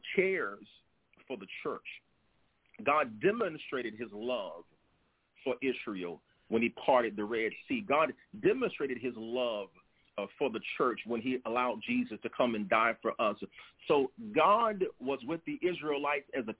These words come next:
cloud by day and a fire by night. Why, Brother Jones? Because God cared for them. So when you can mention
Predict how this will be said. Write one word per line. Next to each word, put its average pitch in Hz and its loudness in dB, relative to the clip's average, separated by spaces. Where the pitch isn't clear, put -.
cloud 156 6
by 131 2
day 110 -2
and 117 2
a 98 0
fire 117 2
by 110 2
night. 113 0
Why, 143 2
Brother 123 -2
Jones? 120 -2
Because 120 2
God 104 2
cared 107 4
for 120 2
them. 92 -2
So 160 6
when 143 2
you 226 2
can 110 0
mention 170 2